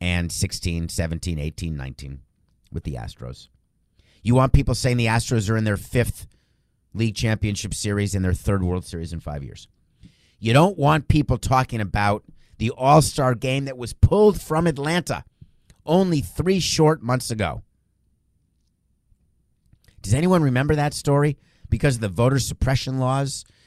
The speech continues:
and then the All-Star game was moved to Denver, which in theory has the same voter suppression laws. And I told you on Nothing Personal that Rob Manfred did not pull the All-Star game because of the voter suppression laws.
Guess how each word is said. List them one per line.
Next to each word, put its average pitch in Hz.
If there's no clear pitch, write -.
and 117
then 127
the 117
All-Star 127
game 131
was 98
moved 123
to 104
Denver, 135
which 123
in 110
theory 135
has 120
the 98
same 120
voter 131
suppression 131
laws. 135
And 113
I 131
told 135
you 135
on 123
Nothing 127
Personal 131
that 110
Rob 123
Manfred 123
did 101
not 120
pull 135
the 107
All-Star 123
game 123
because 107
of 120
the 139
voter 127
suppression 135
laws. 139